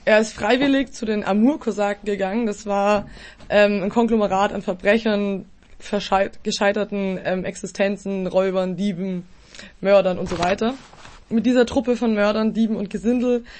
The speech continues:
machte er ausgedehnte Forschungsreisen und er reiste öfter als Händler oder Krämer verkleidet in Gebiete, die Europäer noch nie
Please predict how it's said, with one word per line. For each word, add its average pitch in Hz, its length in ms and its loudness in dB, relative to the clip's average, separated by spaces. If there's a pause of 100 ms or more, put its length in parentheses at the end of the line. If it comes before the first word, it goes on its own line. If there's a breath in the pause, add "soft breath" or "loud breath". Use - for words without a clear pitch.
(320 loud breath)
machte 208 300 -2
er 202 100 4
ausgedehnte 208 680 0
Forschungsreisen 220 1040 -4 (320 loud breath)
und 220 100 2
er 208 120 4
reiste 220 340 2
öfter 226 360 0
als 190 220 -4
Händler 226 460 2
oder 190 440 2 (240)
Krämer 214 380 2
verkleidet 202 640 2
in 208 160 -4
Gebiete, 226 440 0
die 220 120 -6
Europäer 190 580 -4
noch 185 140 -6
nie 220 300 4